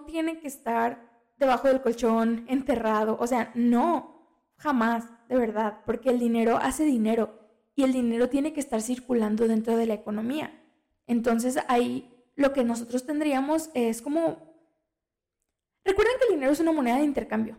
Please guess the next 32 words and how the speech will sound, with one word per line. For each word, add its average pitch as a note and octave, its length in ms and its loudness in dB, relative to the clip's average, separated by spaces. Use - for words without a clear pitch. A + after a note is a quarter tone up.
No C#4+ 160 -2
tiene F4+ 180 2
sentido D4 380 0
tener B3+ 180 -2
una B3+ 120 2
moneda A#3+ 260 2
de B3 60 4
intercambio B3+ 680 0
que C4 100 0
no B3 140 4
esté B3+ 220 0
intercambiando A3+ 640 2
nada. A3 360 0
O - 40 -20
sea, A#3+ 180 -2
e-, B3 160 0
es, - 260 -4
es B3 320 2
ilógico. B3 560 0
Entonces, A#3+ 520 -2
hay A#3+ 160 -2
que F4+ 120 -2
tenerlo, D#4+ 420 0
hay D4+ 160 2
que C#4 460 -6
intercambiarlo D#4 920 -2
constantemente C#4+ 760 -2
para D4 340 -4
que A3 100 -14
crezca, G#3+ 440 -10
¿de - 60 -18
acuerdo? E4 520 -6